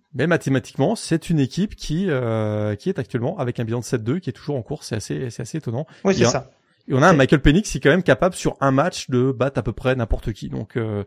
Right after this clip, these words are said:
Speaker 2: C'est sûr, mais c'est vrai, c'est vrai que tu le disais, oui, ils montrent pas le même visage à la maison et à l'extérieur.
Speaker 1: Non.
Speaker 2: Donc, euh, c'est vrai qu'à Oregon, et on a vu que les Ducks face à U C L A, euh,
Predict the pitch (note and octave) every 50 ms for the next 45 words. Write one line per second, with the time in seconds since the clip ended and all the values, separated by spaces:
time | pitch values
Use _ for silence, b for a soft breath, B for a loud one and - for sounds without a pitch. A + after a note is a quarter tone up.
0 | b b - F#3 F3 - F3 C#3+ A#2 - - - C#3 C#3 C#3 C#3 C3 - D#3+ D3+
1 | D#3 D3+ - - D3 D3+ F3+ F3+ - D#3+ C#3 C#3 C#3+ C3+ C3 B2+ C3 D#3 F3 E3
2 | D#3 C3+ B2+ C3 C#3 C#3 - - - D#3 D#3 D3 C#3 C#3 C3+ C3+ C3+ C#3+ D#3 D#3+
3 | D3+ C#3+ C3 C3 C3 C3 C3 C3+ D3+ D#3 E3 D#3+ D3+ C3+ B2+ B2 C3 B2 - B2+
4 | C#3 C#3 C3+ B2 A2+ A#2 A#2 A2 G#2+ - - A2+ G#2+ - B2 B2+ D3 D3 - C3+
5 | C3 C3+ C3 C#3 C#3+ C#3 C#3+ D#3 D#3+ D#3+ D#3+ D3+ C3+ B2+ B2+ B2+ C3 C#3+ C#3 -
6 | - C3+ B2+ C#3 D3 - - C#3 - - C3+ B2+ B2 B2 - - - C#3 C3+ C3+
7 | C#3+ C#3+ C#3+ C3+ B2 A#2 A2 G#2+ G#2+